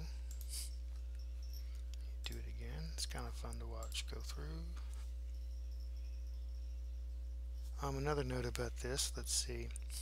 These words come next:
The font I'm using here is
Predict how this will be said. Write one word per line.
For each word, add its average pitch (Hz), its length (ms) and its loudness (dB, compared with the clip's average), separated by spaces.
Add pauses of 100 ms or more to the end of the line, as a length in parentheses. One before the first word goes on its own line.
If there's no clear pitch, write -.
(960)
The - 80 0
font 175 440 10
I'm 127 140 6
using 123 460 4
here 113 380 0 (200)
is 117 720 4